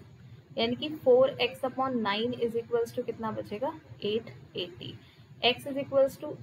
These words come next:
eight eighty into nine upon four, यहाँ से दो सौ बीस बचा, ठीक है, ठीक है, दो सौ बीस। अब x की value क्या है? टू ट्वेंटी into nine। मैं इसे multiply नहीं करूँगी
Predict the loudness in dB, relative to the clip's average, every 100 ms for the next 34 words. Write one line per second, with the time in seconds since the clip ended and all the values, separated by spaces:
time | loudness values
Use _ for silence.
0 | 0 2 0 -4 -2 0 0 -4 -8 -8
1 | -12 -20 -20 -4 -2 -2 0 2 2 2
2 | -2 -8 -4 -2 0 0 0 -2 -2 -2
3 | -2 -8 -20 -20 -18 0 4 4 2 0
4 | 4 4 4 -2 -2 -6 -2 -4 -4 -8
5 | -10 -16 -18 -20 -12 -4 -2 -2 -6 -12
6 | -14 -6 -2 2 2 2 0 0 -4 -8
7 | -14 -18 -20 -20 -20 -2 2 2 0 -14
8 | -20 -18 -20 -20 -10 4 4 4 -6 0
9 | 2 4 4 2 2 2 2 0 -8 -10
10 | -20 -20 -20 -14 -6 -2 -2 0 0 0
11 | -4 -6 -6 -4 -2 -2 0 -2 -2 -2
12 | -2 0 0 0 0 0 0 -2 -4 0
13 | 0 0 -2